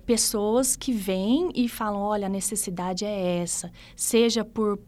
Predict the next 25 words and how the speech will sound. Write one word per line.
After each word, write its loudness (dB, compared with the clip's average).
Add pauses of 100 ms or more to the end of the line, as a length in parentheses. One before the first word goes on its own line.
pesquisadores -2
de -2
instituto -4
de -8
pesquisas -2
que -8
tam-, -2
estão 0
a -4
campo, -2 (380)
seja 2
por -4
outras -4
empresas 0
que -8
j-, -6
também -2
já -2
foram, -2 (340)
é, -2
já, -2
já -2
conhecem 0
o 0
mercado. -6